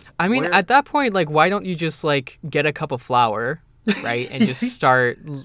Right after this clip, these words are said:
Speaker 2: Put some
Speaker 1: just
Speaker 2: water in it, mix it, and then drink
Speaker 1: Yeah,
Speaker 2: it.
Speaker 1: mix
Speaker 2: Yeah.
Speaker 1: it, yeah, drink it, and then wash it down with just, like, straight sugar, you know?
Speaker 2: Yeah,
Speaker 1: Like,
Speaker 2: and
Speaker 1: what's
Speaker 2: guess
Speaker 1: the
Speaker 2: what?
Speaker 1: difference?
Speaker 2: It's the exact same thing.
Speaker 1: You just
Speaker 2: Nothing is
Speaker 1: sprinkle some
Speaker 2: different.
Speaker 1: cinnamon in there,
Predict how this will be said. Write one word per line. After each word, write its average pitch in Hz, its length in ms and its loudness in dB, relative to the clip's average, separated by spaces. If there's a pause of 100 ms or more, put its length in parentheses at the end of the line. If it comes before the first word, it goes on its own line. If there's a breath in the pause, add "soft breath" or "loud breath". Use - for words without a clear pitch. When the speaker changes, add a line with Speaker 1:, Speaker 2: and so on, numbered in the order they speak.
Speaker 2:
Put 160 160 -6
some 170 120 -4
Speaker 1:
just 156 100 -2
Speaker 2:
water 151 300 0
in 143 100 -2
it, 143 180 -8
mix 139 300 -10
it, 135 80 -6
and 127 100 -12
then 123 120 -14
drink 226 100 -8
Speaker 1:
Yeah, 135 320 -2
Speaker 2:
it. - 120 -14
Speaker 1:
mix 208 200 -6
Speaker 2:
Yeah. 254 100 -2
Speaker 1:
it, 208 200 0
yeah, 139 340 -4
drink 208 280 -2
it, 135 260 0
and 143 200 -6
then 143 380 -4
wash 131 220 0
it 143 80 -8
down 143 320 0
with 135 140 -4
just, 143 240 -6
like, 139 280 -4
straight 139 300 -6
sugar, 156 480 -4
you 120 120 -10
know? 123 260 -6
Speaker 2:
Yeah, - 120 -2
Speaker 1:
Like, 123 160 -4
Speaker 2:
and 131 180 -8
Speaker 1:
what's 143 140 -2
Speaker 2:
guess 151 80 -2
Speaker 1:
the 139 160 -4
Speaker 2:
what? 151 100 0
Speaker 1:
difference? 113 260 -8
Speaker 2:
It's 131 160 -12
the 143 140 -6
exact 123 460 -4
same 123 300 -10
thing. 139 260 -10
Speaker 1:
You 98 40 -16
just - 520 -20
Speaker 2:
Nothing 135 140 -2
is 143 80 -6
Speaker 1:
sprinkle 156 280 -2
some 143 80 -2
Speaker 2:
different. 151 80 -2
Speaker 1:
cinnamon 170 400 0
in 123 100 -6
there, 143 380 -2